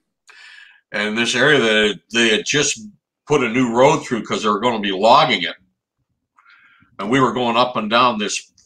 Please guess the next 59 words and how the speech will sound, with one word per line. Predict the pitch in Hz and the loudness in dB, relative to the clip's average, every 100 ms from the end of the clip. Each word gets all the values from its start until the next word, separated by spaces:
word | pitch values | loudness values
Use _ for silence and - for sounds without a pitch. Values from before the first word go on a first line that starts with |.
| _ - | _ -8
freshly | 139 156 147 - 120 104 90 - _ - | 0 2 2 -2 -2 -4 -6 -16 _ -6
dug, | 139 135 123 104 | 2 2 2 0
uh, | 110 101 | 0 0
f-, | - - | -4 -10
uh, | 120 107 | -6 -6
Forest | - 135 113 | -2 -2 -2
Service | - 135 143 - | 0 -2 -2 -4
road | 110 101 | -4 -6
because | 98 110 107 | -4 -4 -4
it | |
was | 101 95 | -8 -6
all | 120 123 92 - | -2 -2 -4 -2
dirt, | 117 143 143 | 2 2 0
and | 117 101 | -8 -8
it | - - - - | -12 -20 -20 -10
was | 101 98 | -8 -8
a | |
great | 82 123 135 | -2 -2 0
place | 131 117 | -4 -4
to | - | -4
look | 104 110 | -6 -6
for | 107 | -12
tracks. | - 107 107 - - | -2 0 0 -2 -10
So | 107 | -6
we're | |
going | 127 120 | -4 -4
up | 120 | -6
and | 101 | -2
down | 120 120 | 2 2
it. | 107 - - - - _ - | 0 -8 -20 -20 -20 _ -8
And | 107 | 0
while | 131 131 | 2 2
we | |
stopped | 113 - 151 143 143 | 0 2 4 4 0
on | 113 | 0
one | 131 | 0
of | 123 | 2
our | 113 90 | 0 0
breaks, | 104 143 139 - | 0 0 0 -2
all | 123 | -6
of | 113 | -6
a | |
sudden | 101 - 123 | -8 -4 -4
a | 98 | -4
bunch | 90 127 113 | -4 -4 -4
of | 92 | -2
rocks | 117 135 - - | 0 0 -2 -8
came | 113 95 | -8 -10
flying. | - 117 117 107 98 95 _ - - _ _ _ - | -4 -2 0 -2 -4 -10 _ -20 -20 _ _ _ -6
And | 113 | -2
I | 123 | 0
still | - 165 | 0 0
wonder | 151 160 135 | 0 0 0
to | |
this | 120 127 120 | -2 -4 -4
day | 127 156 170 | -2 0 0
where, | 120 110 104 | -2 -4 -4
where, | 113 113 110 | -6 -4 -4
where, | 110 110 | -4 -4